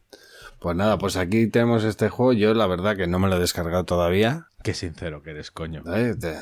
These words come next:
Speaker 2: Pero
Speaker 1: te,
Speaker 2: y
Speaker 1: te digo la verdad, porque es que
Speaker 2: <laughs> No escu-, no escuchas el podcast, no te bajas las noticias, te las
Speaker 1: Pues
Speaker 2: lees
Speaker 1: sí.
Speaker 2: justo antes de empezar el programa.
Speaker 1: No, no, esta,
Speaker 2: Macho.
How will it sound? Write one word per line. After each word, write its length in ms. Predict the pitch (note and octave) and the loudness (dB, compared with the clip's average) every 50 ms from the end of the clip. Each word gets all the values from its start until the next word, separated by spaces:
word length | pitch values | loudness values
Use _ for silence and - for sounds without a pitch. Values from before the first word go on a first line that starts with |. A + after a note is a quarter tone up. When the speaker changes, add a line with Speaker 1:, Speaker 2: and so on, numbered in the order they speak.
| - - | -8 -4
Speaker 2:
Pero 320 | - A2 A2 F#2 E2 E2+ | -2 0 0 0 0 -2
Speaker 1:
te, 80 | E2+ D#2+ | -6 -4
Speaker 2:
y 20 | |
Speaker 1:
te 100 | - E2+ | -4 -4
digo 160 | E2 E2+ F2+ | -2 -2 0
la 100 | F#2+ F#2 | 0 0
verdad, 360 | D#2+ D2+ D2+ E2 F#2+ A2 - - - - - _ | 0 0 -2 -2 -4 -4 -4 -6 -14 -20 -20 _
porque 240 | - - E2 - - | -10 -8 -8 -2 0
es 140 | F2+ F#2 - | 2 2 4
que 240 | - A2 A2 G#2+ F#2+ | 4 4 2 2 2
Speaker 2:
<laughs> 40 | - | 0
No 60 | C3 | -2
escu-, 320 | A#2 - - C3 - - _ _ - - - G#2+ - | -2 -2 -6 -8 -8 -8 _ _ -20 -18 -16 -14 -4
no 120 | - C3+ | 0 0
escuchas 360 | B2+ - - B2+ - C3 A2 G#2+ | 0 2 0 0 0 0 0 0
el 140 | A2 G#2 | 0 -2
podcast, 640 | F#2 - C3+ C#3+ C#3+ - _ - C#3 C3+ C3+ C3+ C3 | 0 2 0 0 0 0 _ 2 2 4 4 2 2
no 140 | B2 B2 B2+ | 0 -2 0
te 100 | A2 A#2+ | 0 2
bajas 260 | A2 A2+ G#2+ - G#2+ | 0 2 0 0 -2
las 140 | G2+ F#2+ F#2 | 0 0 0
noticias, 840 | F#2+ F#2+ F#2 F2+ - C3 C3+ B2+ - - C3+ C3 C3+ C3+ C3 B2+ | 0 0 -2 0 2 0 0 2 2 2 2 4 2 2 2 2
te 80 | F#3+ A#2 | 2 2
las 140 | G#2 G2 F#2+ | 2 2 4
Speaker 1:
Pues 120 | G2 G2 | 6 6
Speaker 2:
lees 120 | A2 A2+ G#2+ | 6 6 6
Speaker 1:
sí. 140 | - G2 | 6 6
Speaker 2:
justo 260 | F2 F2+ - G2 E2+ A#2 | 6 6 4 4 4 4
antes 220 | A2+ A2+ A2+ A2 | 2 4 4 4
de 80 | A2+ G#2+ | 4 4
empezar 420 | G#2 - - G#2 G2+ - A2 A2 | 2 2 2 0 2 2 2 2
el 80 | A2 - | 4 2
programa. 720 | - F#2 F#2+ F#2 G#2+ A#2+ C3 C#3 C#3+ C#3 C#3 C#3+ A#2+ - | 2 0 0 2 2 2 4 4 4 4 4 2 2 2
Speaker 1:
No, 240 | - G2 F#2 F2+ E2+ | 2 4 4 4 4
no, 140 | E2+ E2 E2 | 4 4 2
esta, 220 | E2+ C3+ B2+ A#2+ | 2 4 4 4
Speaker 2:
Macho. 380 | G2+ G2+ - C#3+ C#3 C#3+ C#3 | 4 4 2 2 0 -2 -6